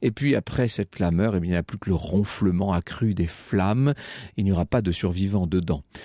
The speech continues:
Au total, l'incendie du bazar de la Charité va faire cent vingt-cinq morts, ce qui est énorme et en même temps miraculeux si l'on songe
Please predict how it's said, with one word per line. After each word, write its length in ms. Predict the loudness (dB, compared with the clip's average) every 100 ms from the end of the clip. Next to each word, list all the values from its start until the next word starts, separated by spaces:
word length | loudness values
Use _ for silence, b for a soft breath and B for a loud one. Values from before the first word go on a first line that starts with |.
| B
Au 80 | -2
total, 420 | 0 0 2 2 2
l'incendie 460 | 2 2 -2 -2
du 120 | -2
bazar 340 | 2 2 2 0
de 80 | 0
la 140 | 0
Charité 360 | 0 -2 0 2
va 140 | 0
faire 240 | 0 -2
cent 300 | 0 0 0
vingt-cinq 500 | 0 0 0 0 0
morts, 260 | 0 2 0
ce 100 | -2
qui 120 | -2
est 140 | 0 2
énorme 420 | 4 2 2 0 0
et 160 | 2
en 60 | 4
même 200 | 2 2
temps 180 | 0 2
miraculeux 600 | 2 2 2 2 0 -2
si 160 | -2
l'on 160 | -2 -2
songe 320 | -2 -2 -2